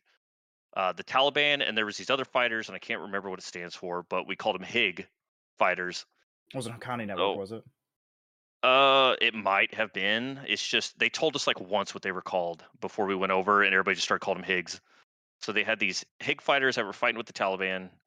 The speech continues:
Speaker 1: and then, um, back in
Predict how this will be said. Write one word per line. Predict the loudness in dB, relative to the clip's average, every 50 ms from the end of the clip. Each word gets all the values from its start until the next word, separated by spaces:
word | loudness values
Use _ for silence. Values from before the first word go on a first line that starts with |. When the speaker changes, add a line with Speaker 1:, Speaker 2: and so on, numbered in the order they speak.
| _ _ _ _ _ _ _ _ _ _ _ -2
Speaker 1:
and | 0 0 0 0
then, | 0 2 2 2 2 0 -2 -4 -8 -10 -12 -12 _ -10
um, | -8 -6 -4 -4 -4 -6 -8 -8 -12 -16 -20 -20 -20 -20 _ -20 _ _ _ _ _ _ _ -12 -4 0
back | 2 2 2 2 0 0
in | 2 2 2 2 0 -4 -8 -10 -12